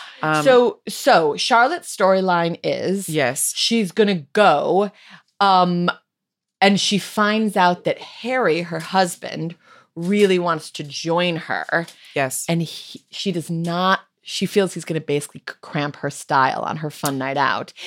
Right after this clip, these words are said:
Speaker 1: Well,
Speaker 2: Has your
Speaker 1: she just
Speaker 2: husband
Speaker 1: hasn't
Speaker 2: ever really wanted to join you at, like, a swanky thing you get to go to and you have to be like, "Honey"?
Speaker 1: My husband is
Speaker 2: No.
Speaker 1: much more like Harry Goldenblatt in as much as he goes, "You go, have fun."
Speaker 2: Mm-hmm.
Speaker 1: Like, he doesn't really wanna go to those things.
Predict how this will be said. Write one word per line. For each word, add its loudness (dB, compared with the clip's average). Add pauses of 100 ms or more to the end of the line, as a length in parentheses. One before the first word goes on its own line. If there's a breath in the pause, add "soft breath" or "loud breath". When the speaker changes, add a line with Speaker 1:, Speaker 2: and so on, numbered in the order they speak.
(220 loud breath)
Speaker 1:
Well, 4
Speaker 2:
Has 2
your 4
Speaker 1:
she 0
just 4
Speaker 2:
husband 0
Speaker 1:
hasn't 2 (100)
Speaker 2:
ever 4
really 4
wanted 0
to -6
join -2
you -2
at, 0
like, -2
a -10
swanky -4
thing -4
you -2
get -2
to -6
go 2
to -2
and -2
you -2
have -4
to -14
be -4
like, -2 (420)
"Honey"? -12 (200)
Speaker 1:
My 0
husband -4
is -2
Speaker 2:
No. -4
Speaker 1:
much -6
more -6
like -8 (280)
Harry -8 (180)
Goldenblatt -4
in -12
as -10
much -8
as -12
he -14
goes, -4
"You -6
go, -2
have -6
fun." 0
Speaker 2:
Mm-hmm. -2
Speaker 1:
Like, -2
he -10
doesn't -4
really -2
wanna -6
go -4
to -6
those -2
things. -10